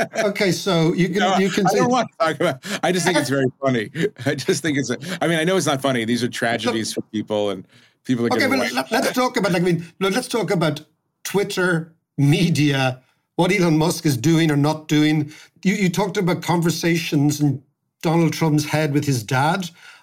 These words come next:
Speaker 1: I'm now looking at conversations in Elon Musk's head with himself. Okay?
Speaker 2: <laughs>
Speaker 1: Right?
Speaker 2: I, I,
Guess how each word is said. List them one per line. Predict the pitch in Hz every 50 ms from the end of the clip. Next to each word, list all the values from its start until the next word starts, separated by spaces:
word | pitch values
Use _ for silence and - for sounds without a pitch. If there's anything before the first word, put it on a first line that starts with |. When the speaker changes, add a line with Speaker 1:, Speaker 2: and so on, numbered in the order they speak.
| _
Speaker 1:
I'm | 151 160 190
now | 208 196
looking | 180 170 170 170 - 160
at | 147 143 143
conversations | - 151 147 147 143 - 156 147 143 143 - 147 135 123 117 123
in | 131 165 -
Elon | 160 160 156 147 135 135 139
Musk's | 147 160 165 160 - - - -
head | 151 135 131 120
with | 123 135 127
himself. | 143 147 131 - - 180 - - - - - - _ _ _ _ _ 135 135
Okay? | 202 - 226 - 147 160 - - -
Speaker 2:
<laughs> | - _ - _ - _ - - 220 170 - 220 180 -
Speaker 1:
Right? | 147 165 - 202 - - - 185 180 135
Speaker 2:
I, | 147 165 - - - -
I, | 190 202 - - 196 190